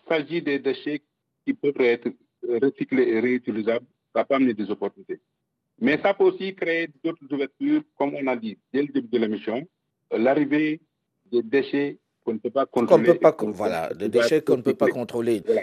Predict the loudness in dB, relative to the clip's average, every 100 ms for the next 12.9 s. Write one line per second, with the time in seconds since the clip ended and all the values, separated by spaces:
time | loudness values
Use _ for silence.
0 | -4 -4 -2 -2 -2 -2 0 2 2 6
1 | 6 6 4 6 6 4 2 2 0 -2
2 | -2 -4 -2 -6 -4 -8 -8 -10 -12 -12
3 | -8 -6 -4 -6 -8 -10 -10 -10 -10 -8
4 | -8 -6 -2 0 0 0 2 2 0 -2
5 | 0 0 0 -2 -2 -4 -4 -2 -2 -2
6 | -2 -2 -2 -4 0 2 2 -2 -4 -6
7 | -6 -6 -6 -8 -8 -8 -8 -10 -6 -4
8 | -2 -4 -2 -2 -2 -2 -4 -8 -4 -6
9 | -4 -4 -2 -2 -4 -12 -20 -20 -12 -8
10 | -4 -4 -2 -2 -2 -6 -6 -8 -8 -8
11 | -8 -10 -12 -10 -12 -14 -14 -16 -14 -12
12 | -8 -8 -10 -12 -16 -16 -18 -20